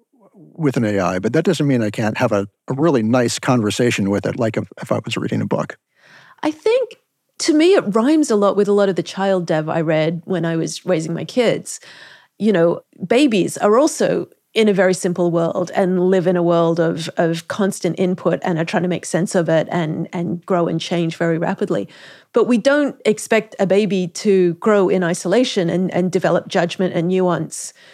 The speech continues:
Speaker 2: without a community around it. I worry that we regard artificial intelligence, whatever it is,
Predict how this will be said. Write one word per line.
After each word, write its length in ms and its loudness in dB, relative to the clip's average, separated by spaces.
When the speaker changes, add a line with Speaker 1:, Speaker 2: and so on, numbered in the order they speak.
Speaker 2:
without 680 2
a 80 -4
community 680 -2
around 400 2
it. 340 -8
I 100 4
worry 380 4
that 200 2
we 500 0
regard 840 2
artificial 540 2
intelligence, 720 0
whatever 340 0
it 80 0
is, 520 0